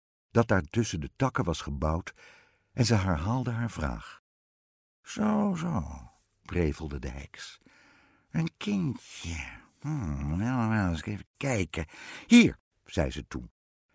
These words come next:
en gaf de koningin een eitje. Een klein, gespikkeld eitje. "Wat moet ik daarmee?" vroeg de koningin. "Uitbroeden natuurlijk," zei de heks. "Wat anders? Het is een lijsterei. Ga er drie weken op zitten en broed het uit."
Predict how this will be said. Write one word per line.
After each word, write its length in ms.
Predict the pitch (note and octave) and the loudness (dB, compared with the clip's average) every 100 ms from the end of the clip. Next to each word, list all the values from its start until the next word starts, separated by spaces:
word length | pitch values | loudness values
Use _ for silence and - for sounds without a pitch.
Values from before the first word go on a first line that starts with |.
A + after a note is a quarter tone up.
| _ | _
en 120 | A2 | 0
gaf 220 | A2 D3+ - | 0 0 -4
de 100 | - | -6
koningin 600 | - G2 F2+ F2+ G2+ - | -2 0 2 0 -2 -2
een 180 | - A#2+ - | -4 -4 0
eitje. 480 | F2+ C2+ - - - _ _ _ | -2 -2 -10 -18 -20 _ _ _
Een 140 | D3+ - | 2 4
klein, 400 | A3 G#3+ F#3+ - _ _ | 4 4 2 -4 _ _
gespikkeld 720 | - - - - G#3+ F3 - - _ | -6 -4 -2 0 2 2 0 -8 _
eitje. 440 | G#2 D2 - - - _ _ _ _ _ _ _ _ _ _ - | 2 2 -4 -18 -20 _ _ _ _ _ _ _ _ _ _ -12
"Wat 200 | D2 D2+ | -8 -2
moet 160 | G#2+ | -2
ik 100 | D#3+ | 0
daarmee?" 360 | F#3+ F3+ F#3+ F3 _ _ _ | 0 2 0 -2 _ _ _
vroeg 180 | C#3 - | -2 -2
de 100 | A#2+ | 0
koningin. 560 | B2+ A2 G2 G2 E2 _ _ _ _ _ _ | 2 2 0 -2 -4 _ _ _ _ _ _
"Uitbroeden 640 | - F2 B2+ A3 C#4+ C#4 C#4 | 10 10 10 12 12 12 8
natuurlijk," 580 | A3 A#3 B3 G#3 - - _ | 4 6 8 6 4 -2 _
zei 180 | - C#3+ | 0 2
de 60 | A#2+ | 4
heks. 260 | A#2+ B2 - | 4 2 4
"Wat 160 | A3 | 8
anders? 480 | A#3+ B3 F3+ - - - - | 10 10 8 6 -2 -14 -4
Het 160 | - - | 0 4
is 100 | A3 | 8
een 120 | A3+ | 10
lijsterei. 640 | A3+ A3+ G3+ F3 - B2+ F2 | 12 12 12 8 8 8 8
Ga 160 | - F#3 | 6 6
er 120 | G3 | 8
drie 220 | G#3 B3 | 6 8
weken 320 | A#3+ A#3 - | 10 10 10
op 160 | G3+ - | 8 8
zitten 340 | A3 A3 G#3+ | 6 8 8
en 100 | - | 8
broed 220 | F3+ F#3+ F#3+ | 8 6 6
het 120 | - | 6
uit." 360 | F#2 C#2 - | 4 2 -4